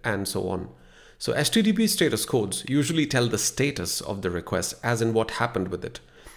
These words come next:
To know more about all possible status codes, I would highly recommend you to have a look at R F C seven two three one, section six. Link is down in the description. Next, we have the H T T P response headers.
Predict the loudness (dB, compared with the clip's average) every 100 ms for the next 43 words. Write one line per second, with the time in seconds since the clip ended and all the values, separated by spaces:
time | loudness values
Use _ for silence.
0 | -8 2 8 10 10 10 8 6 4 2
1 | 2 2 4 4 2 0 0 -2 -2 -2
2 | -2 -2 -4 -4 -6 -4 -2 -2 -2 2
3 | 4 6 4 2 0 2 2 0 -2 -4
4 | -2 -2 0 -2 -4 -6 -2 -2 0 -4
5 | -4 -2 0 0 0 -2 -2 -2 0 0
6 | -2 -6 -18 -8 -2 0 2 2 2 -2
7 | -4 -6 -12 -4 2 4 4 4 4 4
8 | 2 -4 -4 -6 -6 -12 -14 _ _ _
9 | _ _ _ _ _ _ -20 -20 _ _
10 | -4 0 2 4 4 4 0 -2 -2 -2
11 | 0 0 0 -2 -2 2 2 2 0 -4
12 | -6 -10